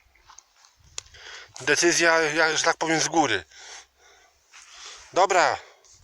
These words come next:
Podejdę jeszcze kawałek, przystanę i pokażę. No i stan z tymi chaszczami jest coraz gorszy. Coraz gorszy niestety.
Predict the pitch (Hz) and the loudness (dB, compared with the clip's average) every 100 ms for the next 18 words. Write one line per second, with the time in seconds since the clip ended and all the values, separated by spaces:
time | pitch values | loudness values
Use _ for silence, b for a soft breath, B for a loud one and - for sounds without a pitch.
0 | B B B B B 151 170 165 170 - | B B B B B 0 2 2 0 0
1 | 175 160 180 175 175 - - - - B | 0 2 4 4 2 -2 -8 -16 -20 B
2 | B B B B - - 156 - 175 175 | B B B B -8 -4 -2 0 2 2
3 | 165 147 143 143 - 127 87 78 - _ | 0 -2 -4 -2 0 0 -2 -6 -16 _
4 | _ _ _ _ _ B B B _ _ | _ _ _ _ _ B B B _ _
5 | _ _ _ _ B B B B - 170 | _ _ _ _ B B B B -6 -2
6 | 180 - 180 180 - - - - - 311 | -2 0 0 0 0 -2 -2 0 2 2
7 | 339 339 - - - - 160 160 - 110 | 2 0 0 0 0 2 2 2 2 0
8 | - - - B B B B - - 170 | -2 -10 -20 B B B B -8 -4 0
9 | 175 - 160 165 - 131 110 113 107 139 | 0 0 0 2 0 -2 -4 -4 -4 -4
10 | - | -8